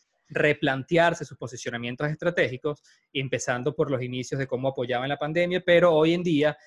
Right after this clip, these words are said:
ya estamos viendo marcas que de alguna manera están intentando de retomar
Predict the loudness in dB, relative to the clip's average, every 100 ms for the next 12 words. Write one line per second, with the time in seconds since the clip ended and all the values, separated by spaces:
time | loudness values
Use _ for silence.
0 | _ -4 0 0 0 -2 0 0 -2 -4
1 | -2 -2 -2 -2 -2 -4 -6 -6 -6 -4
2 | -2 2 2 0 -2 -2 0 0 -2